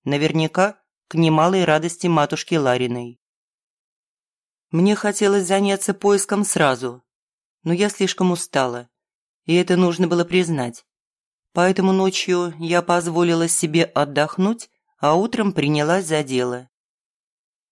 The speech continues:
Я запустила поиск по фото и сразу же получила ответ.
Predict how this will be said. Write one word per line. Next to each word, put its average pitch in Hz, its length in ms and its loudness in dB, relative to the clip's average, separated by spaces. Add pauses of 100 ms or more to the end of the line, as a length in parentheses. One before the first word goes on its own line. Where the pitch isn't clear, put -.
(100)
Я 175 220 2
запустила 180 560 0
поиск 147 520 0
по 139 160 0
фото 127 520 -4 (460)
и 175 120 2
сразу 175 480 2
же 190 140 0
получила 170 640 0
ответ. 131 420 -4